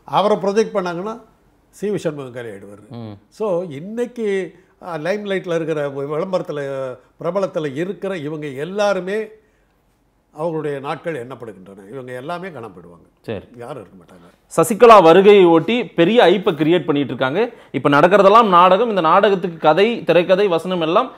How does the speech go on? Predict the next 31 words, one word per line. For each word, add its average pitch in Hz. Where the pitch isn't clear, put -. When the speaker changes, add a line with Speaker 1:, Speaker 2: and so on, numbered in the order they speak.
Speaker 2:
டெல்லி 170
பாஜக, 170
அங்கதான் 156
ஹெட் 160
குவார்ட்டர்ஸ், 170
அதிமுகவின் 160
ஹெட் 131
குவார்ட்டர்ஸ்னு 151
சொல்றீங்க. 123
இதெல்லாம் 170
உண்மையான்றது 180
அடுத்தடுத்த 170
நாட்கள்ல 151
போ-, 135
தெரிய 139
வரும், 123
நமக்கு 113
பார்ப்போம். 127
Speaker 1:
இவ்வளவும் 185
வந்து 185
தேர்தல் 170
நேர்மையா 170
நடக்குங்கிற 143
நம்பிக்கையில 143
பேசுறோம், 110
வேற 107
ஒண்ணும் 98
இல்ல. 78
அது 139
நடந்துன்னா 131
பார்க்கலாம். -